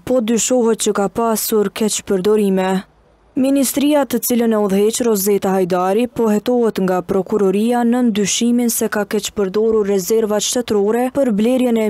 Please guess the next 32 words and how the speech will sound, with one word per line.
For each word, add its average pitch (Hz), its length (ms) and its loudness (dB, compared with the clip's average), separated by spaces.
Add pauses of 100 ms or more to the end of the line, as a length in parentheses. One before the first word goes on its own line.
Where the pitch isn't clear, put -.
miellit 233 480 0
dhe 233 160 2
vajit. 185 560 0 (560)
Kësaj 247 480 0 (140)
është 196 100 -2
dëmtuar 233 560 2
buxheti 226 720 0
i 254 160 -2
shtetit. 180 600 -2 (500)
Mirë 277 320 0
po, 285 240 2
si 262 160 0
duket 262 320 0
për 226 160 2
një 220 160 2
hetim 226 320 0
të 208 160 -2
tillë 247 320 0
të 185 160 2
prokurorisë, 190 880 0
nuk 254 160 -2
është 254 240 0
në 214 160 -2
dieni 220 280 2 (120)
e - 20 -2
para 247 460 0
e 240 240 0
mend. 240 460 0 (500)
Madje 196 480 0
thot 240 240 -2
se 240 160 0
nuk 240 240 0